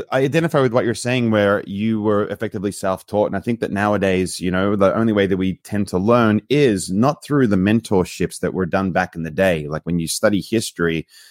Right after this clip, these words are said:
it was, you know, Keller who was taught by so on and so on and so on, and it sort of plays on. Do you think that's something we should be bringing back, in which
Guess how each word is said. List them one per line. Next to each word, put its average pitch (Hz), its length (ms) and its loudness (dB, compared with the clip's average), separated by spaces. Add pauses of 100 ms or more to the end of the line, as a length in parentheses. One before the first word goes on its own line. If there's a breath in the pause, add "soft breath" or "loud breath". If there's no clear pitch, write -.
(120)
it 98 160 0
was, 95 400 2 (360 soft breath)
you 101 120 -4
know, 92 240 -2 (140)
Keller 107 320 2
who 98 100 0
was 92 360 -2 (480)
taught 107 280 0
by 90 340 2 (640)
so 107 320 2
on 95 140 2
and 87 120 -2
so 101 220 0
on 98 100 0
and 92 100 -2
so - 140 -2
on, 101 80 0
and 92 80 -2
it 85 40 -6
sort 98 140 2
of 95 100 0
plays 92 300 -2
on. 92 300 0 (380 loud breath)
Do 143 80 0
you 190 80 4
think 269 280 2
that's - 180 -4
something 165 420 2
we 127 100 4
should 113 240 -2
be 107 140 0
bringing 98 360 -2
back, 90 480 -6 (180)
in 101 200 -2
which 101 400 0